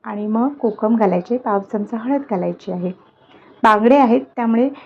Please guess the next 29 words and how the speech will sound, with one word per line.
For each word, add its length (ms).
एक 160
चांगली 380
उकळी 280
आणून 280
घ्यायची 300
आहे 100
एक 100
दोन 260
ते 80
तीन 280
मिनिट 260
आणि 440
मस्त 340
उकळलं 480
की 240
मग 280
एका 260
एका 220
बाजूने 380
बांगडे 460
सोडून 260
घ्यायचे 320
आहेत. 160
सगळी 220
मच्छी 320
व्यवस्थित 400
सोडून 360
झाली 300
की 300